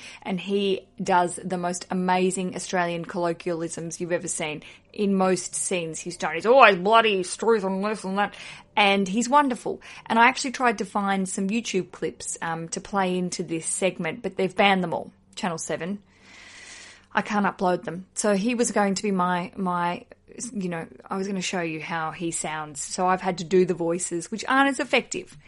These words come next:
There it is. So thank you. Thank you very much for asking me to continue my Australianisms. I shall be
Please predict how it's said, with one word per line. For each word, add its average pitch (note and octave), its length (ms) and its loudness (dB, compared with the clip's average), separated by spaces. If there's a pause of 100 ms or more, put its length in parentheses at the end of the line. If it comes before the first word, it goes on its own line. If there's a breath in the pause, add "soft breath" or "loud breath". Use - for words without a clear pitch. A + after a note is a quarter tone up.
(380 loud breath)
There B3 200 12
it G#3 80 6
is. - 200 0
So G#3 540 6
thank B3+ 340 4
you. G3+ 400 4 (460 soft breath)
Thank G#3+ 200 -2
you G#3+ 80 0
very G#3 160 4
much G3+ 260 0
for G#3 120 4
asking F#3+ 420 4
me F3+ 180 -2
to F3+ 440 0
continue G3+ 480 0
my F3 200 2
Australianisms. E3 960 -4
I F#3 100 2
shall F#3+ 220 0
be F#3+ 340 0